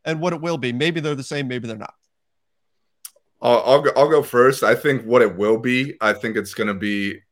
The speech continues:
Speaker 2: Russ, Beverley, LeBron, A D, Thomas Bryant. Um, the only change I would make to that is I would bring Russ off the bench and I would start Austin Reaves. So my backcourt would be Reaves and Beverley,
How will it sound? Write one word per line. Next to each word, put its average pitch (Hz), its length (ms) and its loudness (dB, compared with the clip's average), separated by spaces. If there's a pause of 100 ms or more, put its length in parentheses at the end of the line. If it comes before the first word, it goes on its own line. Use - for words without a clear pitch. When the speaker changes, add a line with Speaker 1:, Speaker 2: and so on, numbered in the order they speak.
Speaker 2:
Russ, 101 560 -2 (240)
Beverley, 104 680 -2 (460)
LeBron, 101 680 -2
A 98 160 -2
D, 101 460 -6 (120)
Thomas 95 320 -8
Bryant. 95 420 -4 (1400)
Um, 98 460 2
the 113 140 6
only 143 180 6
change 127 400 2
I 104 200 2
would 127 300 2
make 120 240 0
to 127 100 -4
that 117 240 6
is 107 160 -2
I 101 120 2
would 107 180 4
bring 107 260 0
Russ 104 260 2
off 107 180 0
the 104 80 -6
bench 101 400 -2
and 101 200 -6
I 95 120 0
would 98 160 -2
start 101 520 0
Austin 95 480 -4
Reaves. 101 360 -6
So 95 180 0
my 98 220 0
backcourt 95 560 0
would 95 120 -4
be 95 140 -6
Reaves 95 440 -8
and 90 140 -6
Beverley, 101 640 -2